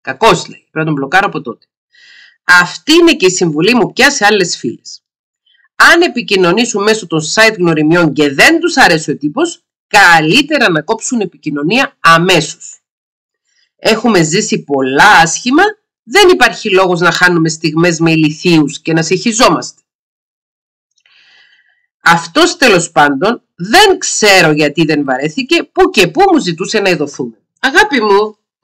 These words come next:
δεν βαρέθηκε και σου ζητούσε που και που να ειδωθείτε, επειδή ζητούσε σε πολλές που και που να ειδωθούνε.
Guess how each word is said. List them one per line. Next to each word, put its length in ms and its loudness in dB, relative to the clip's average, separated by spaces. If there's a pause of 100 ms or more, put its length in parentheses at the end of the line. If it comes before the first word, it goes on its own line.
(140)
δεν 260 0
βαρέθηκε 800 0
και 180 -10
σου 140 -8
ζητούσε 420 -4
που 160 -10
και 120 -2
που 160 -6
να 100 2
ειδωθείτε, 520 -2
επειδή 320 -2
ζητούσε 340 -2
σε 140 0
πολλές 420 2
που 140 -6
και 140 0
που 180 -4
να 100 2
ειδωθούνε. 560 0